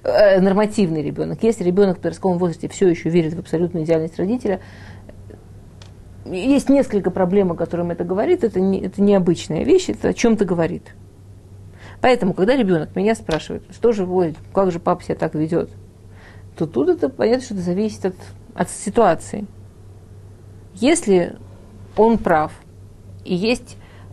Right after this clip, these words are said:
действительно нарушающая норму поведения, ну, к сожалению, такое тоже бывает. И у папы, и у мам.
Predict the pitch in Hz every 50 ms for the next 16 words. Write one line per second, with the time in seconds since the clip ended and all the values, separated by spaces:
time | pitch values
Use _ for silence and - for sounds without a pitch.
0 | - - - - - - - - - - - 156 156 185 180 - - - - 170
1 | 165 185 233 254 247 - 233 196 190 180 170 165 156 151 160 151 - - 202 208
2 | 202 202 202 - - 165 156 165 175 175 175 175 - - 160 160 151 143 143 143
3 | 196 - - 185 - - - - - - - - - - - - - - - -
4 | - 190 180 - 180 170 175 208 214 208 185 208 - - - 175 170 - 170 170
5 | 170 160 165 151 160 180 175 - - - - - - - - - - - - -
6 | - - - - - - - 151 - 180 180 175 - 175 165 165 202 180 190 190